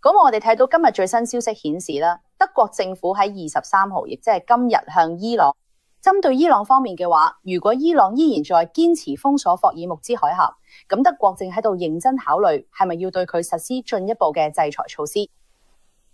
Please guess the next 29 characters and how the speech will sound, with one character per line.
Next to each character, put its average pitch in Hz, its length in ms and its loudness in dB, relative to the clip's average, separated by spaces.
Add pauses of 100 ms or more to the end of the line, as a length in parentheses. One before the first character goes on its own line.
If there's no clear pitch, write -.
然 233 180 2
後 277 80 4
我 294 100 2
哋 262 140 0
再 277 220 4
返 330 200 2
嚟 - 160 0
關 262 220 2
注 202 120 -10
下 165 200 -2
而 139 140 -8
家 208 160 4
以 180 180 -6
色 220 140 0
列 170 100 0
同 147 240 -6
黎 123 80 -6
巴 196 140 4
嫩 156 180 -6
方 185 140 2
面 131 120 -10
嘅 135 80 -12
消 - 160 -12
息。 - 120 -12 (180)
今 392 100 4
日 359 140 4
大 226 140 4
家 285 120 4
知 294 120 -4